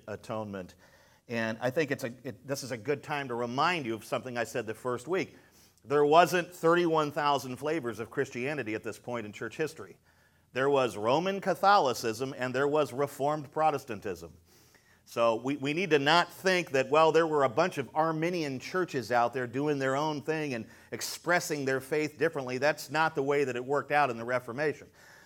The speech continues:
The Reformation was a Reformed Reformation. It was a call back to true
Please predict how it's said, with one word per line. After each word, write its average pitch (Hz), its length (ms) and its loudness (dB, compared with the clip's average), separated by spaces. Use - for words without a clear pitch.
The 135 100 0
Reformation 180 840 4
was 147 260 2
a 160 200 2
Reformed 143 1000 6
Reformation. 147 720 0
It 170 100 6
was 180 180 4
a 180 60 -4
call 196 340 8
back 214 460 6
to 185 100 0
true 214 480 4